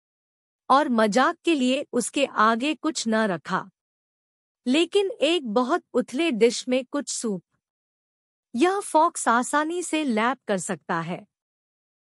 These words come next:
लेकिन सारस अपनी लंबी चोंच का सिरा केवल उसमें गीला कर सकता था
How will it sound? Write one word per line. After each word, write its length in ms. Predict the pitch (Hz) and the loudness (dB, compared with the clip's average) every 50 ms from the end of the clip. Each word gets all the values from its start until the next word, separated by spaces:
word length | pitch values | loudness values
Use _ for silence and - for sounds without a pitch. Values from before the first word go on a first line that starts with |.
| _ _ - | _ _ 0
लेकिन 440 | 254 294 339 359 - - 415 415 | 2 2 2 2 2 2 0 0
सारस 560 | 370 - - - 254 262 294 339 359 349 - - | 0 -2 0 2 2 2 2 0 -2 -2 -4 -4
अपनी 400 | - 240 269 - - 269 302 269 | -2 -2 -2 -2 -2 -4 -2 0
लंबी 460 | 233 214 220 233 254 254 320 330 339 | 0 0 0 0 0 2 2 2 0
चोंच 400 | 339 - - 269 262 302 262 - | 0 0 0 0 0 0 -4 -6
का 200 | - 269 277 285 | -4 -2 -2 -2
सिरा 420 | 254 - - 254 220 233 247 269 | -2 0 2 2 2 2 0 -2
केवल 500 | 262 - - 247 240 226 247 262 254 - - | -4 -2 0 0 0 0 0 -4 -4 -4 -4
उसमें 460 | 220 208 - - 254 262 269 220 185 | -4 -4 -4 -2 -4 -4 -2 -4 -4
गीला 340 | 165 214 226 233 247 254 262 | -2 -2 0 0 0 -2 -2
कर 180 | 254 - 185 | -4 -4 -6
सकता 440 | 170 - - 185 - - - 175 165 | -4 -4 -6 -8 -8 -6 -6 -6 -6
था 300 | 151 - 175 - - 190 | -6 -6 -8 -8 -8 -10